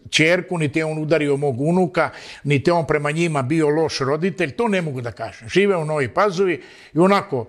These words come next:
nije bio neki da je on bio pijanac, nije ni smeo da pije, bio je čiraš, kad se opije onda tri dana boluje.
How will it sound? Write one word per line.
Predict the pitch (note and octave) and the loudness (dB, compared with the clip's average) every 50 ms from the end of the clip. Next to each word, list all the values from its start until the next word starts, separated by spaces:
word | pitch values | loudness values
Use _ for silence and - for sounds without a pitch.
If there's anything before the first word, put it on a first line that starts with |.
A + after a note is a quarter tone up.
| - - - - - - _ - | -12 -20 -20 -20 -20 -20 _ -2
nije | D#3 E3 F3+ F3+ E3 D#3 | 2 2 4 4 4 2
bio | B2+ C#3 D#3+ D3+ C#3 | 2 2 0 0 2
neki | C#3+ D3+ C#3+ C3 - - C3+ B2+ A2+ G#2 - _ _ _ - | 2 2 0 0 -2 -6 -10 -10 -10 -12 -14 _ _ _ -4
da | A#2+ C3 C#3 | 0 2 2
je | C#3+ C#3+ | 2 2
on | C#3+ C#3 B2+ | 0 -2 -2
bio | A#2+ C#3 C#3 C3 | -2 0 0 0
pijanac, | A2 - C#3 C3 B2+ B2+ C#3 D3 D#3+ E3+ F3 D3+ - - | 0 -2 -4 -2 0 2 2 2 2 0 -2 -4 -4 -6
nije | C#3+ D3+ D3 C3+ B2+ | -4 -2 -2 -2 -2
ni | B2 C3 B2+ A#2+ G#2+ | -2 -4 -4 -6 -6
smeo | - - E3 D#3+ C#3 A#2+ | -4 0 0 2 2 0
da | A2+ A#2+ B2 | 0 -2 -4
pije, | - - C#3+ D3+ D#3 D3 C3+ | -4 -2 0 2 2 2 0
bio | A2+ G#2 C3 B2+ A#2 | -2 -2 -4 -2 -2
je | A2 G#2 | -2 -4
čiraš, | - - D3+ E3 F3+ E3+ D3+ B2 - | -2 0 2 2 2 2 2 0 -2
kad | - C#3 C3+ - | -6 -8 -6 -4
se | - D3 | -2 -2
opije | D#3 D3+ - - C#3+ C#3 | -2 -2 -2 -2 -2 -2
onda | C3+ C3 | -2 -4
tri | A2+ - C#3+ D3 C3+ | -4 -2 -2 -2 0
dana | B2 C#3 C3+ B2+ A#2+ A#2 | 0 -2 -2 -4 -4 -4
boluje. | A2 C3+ E3+ G3 G#3 G#3+ G3+ E3+ - - | 0 2 2 4 4 2 2 0 -2 -6